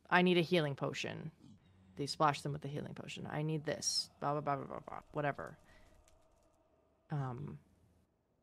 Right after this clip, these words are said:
should they need blaze rods to, for any reason, we hold on to them and we are the curator or creator of whatever item that requires blaze rods or blaze powder,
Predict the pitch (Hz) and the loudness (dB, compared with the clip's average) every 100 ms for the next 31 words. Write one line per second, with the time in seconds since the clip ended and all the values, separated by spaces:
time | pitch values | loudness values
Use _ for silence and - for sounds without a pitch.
0 | _ _ - 175 151 151 156 160 160 160 | _ _ -6 -2 0 2 2 2 2 0
1 | 151 _ _ _ _ _ _ _ _ - | -4 _ _ _ _ _ _ _ _ -14
2 | 165 170 160 151 160 151 151 - - - | -4 0 2 2 2 2 2 -4 -10 -6
3 | 160 151 147 151 151 147 160 - - - | -4 -4 -4 -4 -4 -6 -8 -12 -20 -20
4 | _ - - - - 175 151 170 156 160 | _ -20 -20 -12 0 2 4 4 2 0
5 | 147 160 151 151 147 - - _ _ _ | 0 0 0 -2 -6 -16 -20 _ _ _
6 | _ _ _ _ - 170 190 196 175 180 | _ _ _ _ -6 2 6 8 10 8
7 | 165 156 151 160 151 151 147 147 151 147 | 8 4 2 0 0 0 -2 -2 0 0
8 | 147 147 - 208 180 165 156 156 151 151 | -2 -6 4 6 8 6 4 2 0 -2
9 | - 160 160 151 156 - 151 143 - - | -2 2 4 4 2 2 0 -2 -12 -6
10 | 165 160 151 156 160 156 151 151 147 - | 0 2 2 2 2 2 0 0 -2 -4
11 | 165 - 190 185 165 151 139 147 143 143 | -6 2 10 10 10 4 -2 -2 -2 -2
12 | 147 135 135 - 147 143 139 - 127 131 | 0 0 0 -4 -6 -4 -6 -2 0 0
13 | - - - | -4 -6 -10